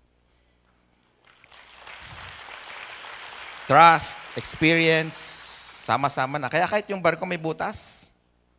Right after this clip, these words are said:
sasabihin lang ni F M, ay, sasabihin lang ni Doc Ed, "F M, may butas yung barko." "Ah, okay. Okay na. Oh, next, ano?"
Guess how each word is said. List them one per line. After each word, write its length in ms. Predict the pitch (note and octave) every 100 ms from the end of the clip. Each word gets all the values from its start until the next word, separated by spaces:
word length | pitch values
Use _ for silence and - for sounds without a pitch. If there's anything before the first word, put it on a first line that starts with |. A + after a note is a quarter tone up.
| _
sasabihin 320 | A2+ D#3 D#3
lang 160 | D#3 D#3
ni 80 | D3+
F 160 | C#3
M, 240 | D#3+ C3+ A2 -
ay, 80 | A2+
sasabihin 320 | - C3+ C#3
lang 100 | C3+
ni 60 | C3+
Doc 160 | C3 -
Ed, 80 | C3+ -
"F 160 | -
M, 160 | C#3 A2+ F#2+
may 80 | G#2+
butas 320 | G#2+ A2 A2
yung 160 | A#2
barko." 240 | A2 A2 G#2 - _ _ -
"Ah, 80 | -
okay. 400 | C4 D#3+ D#3+ - _ _
Okay 240 | G#2+ D#3
na. 240 | D3+ A#2 A2
Oh, 20 |
next, 300 | C3 A#2 G#2+
ano?" 240 | C3 G#2